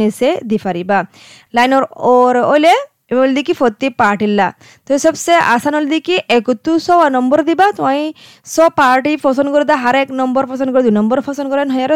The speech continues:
ছ নম্বৰ ফান দিবা। দিছে তো আর তো আর কান গইতে মনে হলে বিগিনার বাসিতে মনে হলে বারো নম্বৰ দিয়া ফুৰিব। তো এবাৰ ডাব্বাৰ, এ, লাইনৰ নিচে আছে দে, এডে আছে একত্তু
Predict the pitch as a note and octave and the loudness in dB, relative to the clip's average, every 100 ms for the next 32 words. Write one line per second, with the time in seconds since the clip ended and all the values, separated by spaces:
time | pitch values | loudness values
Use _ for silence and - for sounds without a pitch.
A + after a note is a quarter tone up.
0 | - D4 C#4+ C4+ A#3 B3 B3 A#3 G3+ F3 | -2 -4 -2 -2 -2 -2 -2 0 0 -2
1 | - - - G#3 B3+ F4+ F#4 D#4+ D4 - | -4 -16 -10 -6 -4 -2 -2 0 -2 0
2 | F4 C#4+ B3+ D4+ D4 C#4 D4 D#4 D#4 E4 | 2 2 0 -4 -2 -2 -2 -2 0 -2
3 | D4 A3+ G#3 D4 E4 D#4 D4+ D4 D#4+ E4 | -2 -4 -2 0 0 2 0 -2 -4 -2
4 | E4 E4 G4 B4+ A3+ A3 A3+ A3+ D#4+ D4+ | -2 0 -2 -4 -2 0 0 -2 -2 -2
5 | D4 D4+ D#4 D4 C#4+ C#4+ A4 - C#4 C4+ | -2 0 0 0 -2 -2 -2 0 0 2
6 | C4+ A#3+ G3 G#3 G3+ G3 F#3+ G3+ G3+ G3+ | 2 0 0 -2 0 -2 0 0 0 -2
7 | G3 G#3 G3 G3 A#3 F4+ E4 D4+ A#4+ - | -2 0 -2 0 2 4 4 2 2 -2
8 | - - - G3 C4 D4 - G#3 G#3 G#3 | -20 -12 -6 -6 -2 -2 -2 -2 -4 -2